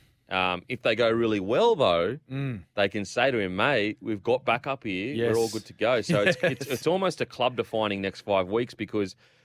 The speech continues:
Speaker 1: Mitchell Moses is their marquee signing. If I, I personally think they have to keep him, like this,
Speaker 2: Yeah.
Speaker 1: he is so important to that club. Um, but it is a really important five weeks.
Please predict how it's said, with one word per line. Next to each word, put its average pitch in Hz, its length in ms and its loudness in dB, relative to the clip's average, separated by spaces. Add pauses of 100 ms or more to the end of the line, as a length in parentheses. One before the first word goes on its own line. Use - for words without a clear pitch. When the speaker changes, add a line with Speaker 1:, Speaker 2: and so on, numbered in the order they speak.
(320)
Speaker 1:
Mitchell 131 340 -2
Moses 113 520 -2
is 131 280 -6
their 110 200 -2
marquee 101 440 -4
signing. 95 500 -4
If - 280 -10 (800)
I, 120 60 0 (140)
I 139 80 6
personally 113 460 0
think 92 200 -4
they 80 120 0
have - 240 -4
to - 80 -18
keep 85 240 -8
him, 120 140 -8
like 78 180 -4
this, 82 260 -6 (140)
Speaker 2:
Yeah. 92 80 -20
Speaker 1:
he 98 140 -4
is 85 100 -6
so 104 360 -2
important 92 360 -6
to 90 40 -2
that 87 120 -4
club. 85 320 -4 (380)
Um, 90 280 -4
but 107 140 2
it 113 100 0
is 117 140 0
a 110 60 2
really 104 260 0
important 90 400 -4
five 82 200 -2
weeks. - 360 -8